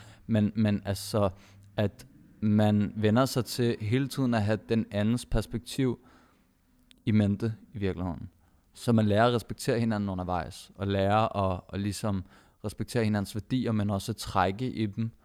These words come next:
og faktisk ende ud med et helt tredje produkt, som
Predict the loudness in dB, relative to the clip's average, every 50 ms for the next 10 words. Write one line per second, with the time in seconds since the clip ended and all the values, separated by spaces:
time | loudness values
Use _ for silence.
0 | _ _ _ _ _ _ _ _ _ -10 -10 -2 2 2 2 4 2 -4 -4 -4
1 | -4 -2 0 2 2 2 2 0 -2 0 0 0 -2 -2 -2 -8 -4 0 2 2
2 | 2 2 0 -2 -8 -2 0 0 0 0 _ _ -20 -20 _ _ _ _ _ _
3 | _ _ _ -14 -12 -10 -6 2 4 4 4 4 2 0